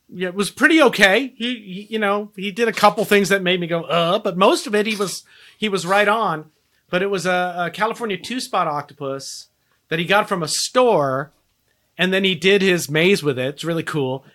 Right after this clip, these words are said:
And then he let it go. And it's like, "Ooh, ooh, was it in tanks with Indo f-,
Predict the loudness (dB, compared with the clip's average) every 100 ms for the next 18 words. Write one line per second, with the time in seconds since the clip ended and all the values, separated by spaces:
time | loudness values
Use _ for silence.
0 | _ -4 0 2 2 0 2 0 0 4
1 | 4 4 -4 _ _ _ _ _ -20 -12
2 | -8 -8 -6 -6 -6 -4 -2 -2 -4 -10
3 | -20 -10 -4 -2 -2 -4 -14 _ _ _
4 | _ _ _ _ _ _ _ _ 0 2
5 | 2 -2 -4 -2 0 -2 -2 0 -2 -4
6 | -8 -10 -8 -8 -4 -2 0 0 -2 -4